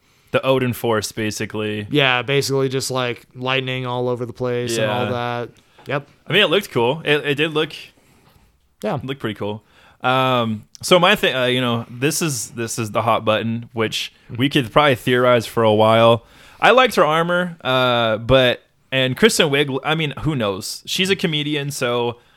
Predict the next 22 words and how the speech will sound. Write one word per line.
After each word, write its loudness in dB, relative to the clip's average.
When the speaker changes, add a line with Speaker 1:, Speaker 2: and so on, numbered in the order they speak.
Speaker 1:
I -6
haven't 2
seen -2
her -4
in -6
anything -4
serious, -4
Speaker 2:
No, 2
Speaker 1:
per 4
se. 2
Speaker 2:
yeah. 0
Speaker 1:
But 2
the 4
biggest 4
thing, -2
Steve -6
Trevor, -2
Speaker 2:
Steve -4
Speaker 1:
right? 2
Speaker 2:
Trevor, -4
yep. -6
Speaker 1:
So 4